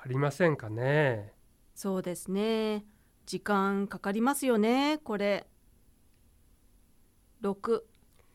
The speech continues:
Speaker 1: どうですか？新しいオフィス。狭くて暗くて暑いって聞きますけど。
Speaker 2: 全然。私もそう聞いてましたけど。七。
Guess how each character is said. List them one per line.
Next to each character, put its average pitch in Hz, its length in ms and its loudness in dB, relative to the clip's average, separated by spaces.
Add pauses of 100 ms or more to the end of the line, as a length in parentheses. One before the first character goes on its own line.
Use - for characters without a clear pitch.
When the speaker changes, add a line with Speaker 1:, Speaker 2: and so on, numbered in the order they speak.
(720)
Speaker 1:
ど 143 180 4
う 220 60 6
で 151 100 0
す - 100 -16
か？ 175 300 -6 (400)
新 147 340 0
し - 120 -10
い 139 80 2
オ 120 40 0
フ - 80 -16
ィ - 40 -20
ス。 107 320 -12 (1080)
狭 160 440 4
く - 180 -16
て 117 240 -6
暗 147 340 -4
く - 140 -14
て 143 140 -4
暑 117 340 -10
い 190 60 -8
っ 180 60 -16 (260)
て 131 80 -4
聞 117 80 -6
き - 200 -6
ま 127 120 0
す - 100 -16
け 131 100 -2
ど。 104 380 -12 (320)
Speaker 2:
全 226 400 2
然。 302 260 0 (300)
私 196 340 -8
も 240 120 0
そ 220 180 -2
う 226 40 -4
聞 277 120 -8
い 262 60 -6
て 277 100 -2
ま 294 140 0
し - 80 -10
た 254 100 0
け 220 140 -2
ど。 165 340 -2 (1800)
七。 233 360 -2